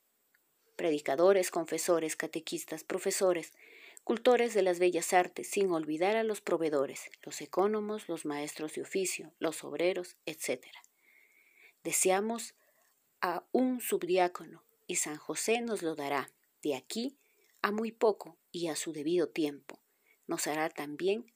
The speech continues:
a un diácono. También nos dejará faltar la salud,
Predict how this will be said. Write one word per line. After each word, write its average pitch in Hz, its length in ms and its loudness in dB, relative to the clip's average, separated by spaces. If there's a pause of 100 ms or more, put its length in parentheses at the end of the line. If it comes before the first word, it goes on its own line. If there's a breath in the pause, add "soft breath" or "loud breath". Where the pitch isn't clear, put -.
a 139 160 -8
un 160 240 -6
diácono. 135 560 -6 (560)
También 180 500 0 (100)
nos 175 200 -2
dejará 170 440 0
faltar 170 640 0 (380 soft breath)
la 170 100 -2
salud, 175 460 4